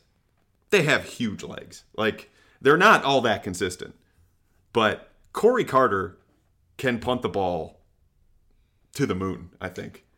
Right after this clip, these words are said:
That guy has a hell of a leg, but he has no consistency whatsoever. He was probably on, on, uh, pace to win the job from Colton Schmidt last year, and then, of course,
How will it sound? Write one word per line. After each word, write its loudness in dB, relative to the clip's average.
That 0
guy 6
has -2
a -6
hell -2
of -6
a -6
leg, -6
but -4
he -2
has -4
no -2
consistency -10
whatsoever. -6
He 0
was 2
probably -2
on, 0
on, 0
uh, 0
pace -2
to -4
win 0
the 0
job -2
from -6
Colton -4
Schmidt -4
last -2
year, 0
and -4
then, -2
of -10
course, -4